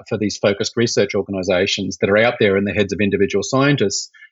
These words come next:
But at the moment, they don't have any way of going to the National Science Foundation or the N I H or anybody like that. And, and, and, you know, there is no program to do it. So they're,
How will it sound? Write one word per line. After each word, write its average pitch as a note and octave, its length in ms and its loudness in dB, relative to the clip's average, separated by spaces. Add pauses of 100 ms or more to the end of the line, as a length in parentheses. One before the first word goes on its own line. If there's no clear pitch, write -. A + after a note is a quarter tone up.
But C3+ 100 2
at C3+ 80 0
the D3 60 4
moment, E3 300 2
they A#2+ 80 0
don't B2 120 -2
have A#2+ 160 0
any B2+ 200 0
way A2 320 -4
of G2 140 -12
going G2+ 440 -6
to F#2+ 400 -6
the F#2+ 60 -10
National G#2 300 -8
Science G2+ 360 -6
Foundation F#2+ 720 -6
or F#2+ 140 -10
the G2+ 120 -6
N G2 120 -8
I F#2 220 -8
H - 200 -10
or G2+ 60 -2
anybody F#2+ 280 -6
like F#2+ 220 -8
that. G#2 240 2
And, F#2+ 200 -6 (100)
and, F#2 160 -12 (500)
and, - 220 -6
you G#2+ 120 -2
know, G2+ 80 -2
there G#2+ 140 6
is A#2 120 4
no G#2 140 4
program G2+ 460 2
to G2+ 100 -6
do G2 220 2
it. - 140 -2
So F#2+ 160 -4
they're, F#2+ 260 0